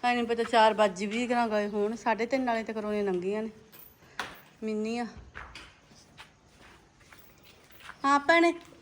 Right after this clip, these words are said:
ਕਿਉਂ ਲਿਬੜੀਆਂ ਤੂੰ? ਨਵਾ ਕੇ ਬੰਨੀ ਸੀ, ਰੇਤੇ ਨਾਲ ਟੱਕਰ ਕਿਉਂ ਲਗਾਈ ਆ? ਇਹ ਦੋ ਮਹੀਨੇ ਰਹਿ ਗਏ ਮੱਝ ਦੇ।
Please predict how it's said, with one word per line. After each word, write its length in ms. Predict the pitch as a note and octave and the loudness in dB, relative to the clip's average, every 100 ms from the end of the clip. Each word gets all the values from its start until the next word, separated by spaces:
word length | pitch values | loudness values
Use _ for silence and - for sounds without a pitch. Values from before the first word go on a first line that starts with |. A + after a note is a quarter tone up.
| - - - - - - - _ _ - | -20 -20 -20 -20 -20 -20 -20 _ _ 6
ਕਿਉਂ 200 | D4 D4+ | 8 8
ਲਿਬੜੀਆਂ 420 | C#4+ B3+ D4 D4+ | 6 6 6 4
ਤੂੰ? 160 | D4+ | 4
ਨਵਾ 300 | D#4 D4+ E4 E4+ | 4 8 8 8
ਕੇ 120 | D#4+ | 6
ਬੰਨੀ 340 | C#4 D4 D#4 | 4 6 4
ਸੀ, 200 | D#4 E4 C#4+ - - - A#3+ | 4 0 -4 -10 -20 -6 2
ਰੇਤੇ 320 | C4 C4 C4+ | 2 4 2
ਨਾਲ 180 | C#4 C4+ | 4 2
ਟੱਕਰ 320 | C4+ C4+ C4+ | 0 0 -2
ਕਿਉਂ 240 | C4+ C#4 | 0 0
ਲਗਾਈ 340 | C4+ C4 C4 A#3 | 4 8 8 6
ਆ? 60 | - - _ _ _ _ _ _ _ _ - - _ _ - _ _ - B3+ | 0 -4 _ _ _ _ _ _ _ _ -20 -20 _ _ -20 _ _ -16 -10
ਇਹ 200 | A#3+ A#3+ A3+ G3+ G3+ - _ _ | -8 -8 -10 -14 -20 -20 _ _
ਦੋ 220 | - A3+ A3+ | -6 -4 -2
ਮਹੀਨੇ 280 | A#3 A#3+ A3+ | -4 -6 -6
ਰਹਿ 200 | D#3 C#3+ | -8 -10
ਗਏ 120 | F#3 | -12
ਮੱਝ 300 | F#3+ F#3 F#3 | -12 -12 -14
ਦੇ। 120 | F#3+ | -16